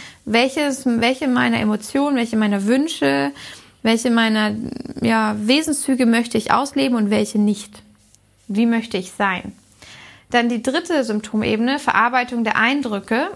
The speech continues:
Also das sind auch die Stoffe, für die ich mich entschieden habe, die werden verarbeitet, sodass ich sie benutzen kann. Ähm, da steht hier bei der Bearbeitung gute Ausnutzung der aufgenommenen Eindrücke und Informationen, von der guten Auswahl der materiellen und immateriellen Stoffe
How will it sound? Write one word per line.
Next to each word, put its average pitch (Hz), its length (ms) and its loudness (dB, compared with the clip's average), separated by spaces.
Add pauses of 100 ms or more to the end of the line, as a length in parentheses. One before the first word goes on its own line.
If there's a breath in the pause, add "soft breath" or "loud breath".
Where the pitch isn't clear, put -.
(140)
Also 214 460 0
das 226 360 -4
sind 220 180 -4
auch 208 140 -2
die 214 140 -2
Stoffe, 277 340 0
für 233 140 0
die 220 100 0
ich 214 80 -2
mich 214 140 0
entschieden 320 360 0
habe, 285 240 4
die 220 140 -2
werden 208 240 2
verarbeitet, 277 600 -2
sodass 214 300 -2
ich 208 100 -2
sie 214 100 -4
benutzen 277 500 -2
kann. 311 220 -4 (800 loud breath)
Ähm, 247 520 2
da 247 240 2
steht 254 200 -6
hier 269 120 0
bei 240 100 2
der 226 100 -2
Bearbeitung 311 680 0 (200)
gute 339 380 2
Ausnutzung 269 560 0
der - 160 4
aufgenommenen 233 640 0
Eindrücke 240 420 0
und 233 60 4
Informationen, 226 1000 0
von 220 220 0
der 214 80 2
guten 294 340 -4
Auswahl 254 600 0
der 226 100 -2
materiellen 214 720 0
und 220 120 -4
immateriellen 220 600 0
Stoffe 220 480 -2